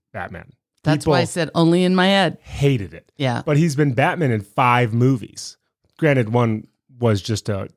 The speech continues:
Speaker 1: director's cut of the other one, but he's been Batman in, no, four movies, two in twenty sixteen, one in twenty seventeen, and, and the director's cut in twenty twenty-one. I thought he was better than a lot of people did.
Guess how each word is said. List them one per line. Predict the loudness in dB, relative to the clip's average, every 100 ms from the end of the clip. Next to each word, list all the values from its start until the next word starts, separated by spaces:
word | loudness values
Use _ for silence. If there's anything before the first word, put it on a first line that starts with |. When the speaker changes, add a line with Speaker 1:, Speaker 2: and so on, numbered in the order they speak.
| _
Speaker 1:
director's | -4 -4 -4 -8
cut | -4 -6
of | -2
the | 0
other | 0
one, | 0 -4
but | -6 -2
he's | -2 0
been | 0
Batman | 2 2 2 0 2
in, | 2 0 2
no, | 0
four | 2 2 4
movies, | 4 2 2 0 -2 _ _ _ _ 0
two | 2
in | 2
twenty | 2 0
sixteen, | 0 -2 -4 -2 0 0 -2 -2
one | 0
in | 0
twenty | 0 -2
seventeen, | 0 -2 -2 -2
and, | -4 -4
and | -6 -6 -6
the | -8
director's | -6 -4 -6 -6
cut | -10 -8
in | -8
twenty | -6 -6
twenty-one. | -6 -8 -8 -12 _ _ _ _ _ _ _ _
I | -2 0
thought | 2
he | 2
was | 2
better | 0 0 -2 -4 _ _ _ _ _ -6
than | -6 -4
a | -6
lot | -4 -4
of | -4
people | -6 -4
did. | -2 -2 -4